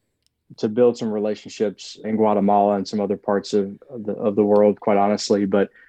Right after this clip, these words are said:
you know, the, I think the main thing is just, you gotta get out of your comfort zone.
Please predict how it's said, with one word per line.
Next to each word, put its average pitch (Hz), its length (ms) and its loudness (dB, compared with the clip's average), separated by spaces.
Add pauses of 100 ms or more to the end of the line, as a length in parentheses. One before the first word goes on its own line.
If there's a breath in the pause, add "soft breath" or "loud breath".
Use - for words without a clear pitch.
(340 soft breath)
you 151 120 2
know, 139 100 2
the, 143 100 -2
I 170 120 -6
think 247 160 -4
the 123 80 0
main 117 280 -2
thing 110 200 -6
is 101 80 -12
just, 104 200 -20 (280)
you 123 100 -10
gotta 147 240 0
get 131 120 2
out 113 140 4
of 101 80 -2
your 92 80 -6
comfort - 440 -14
zone. 85 320 -8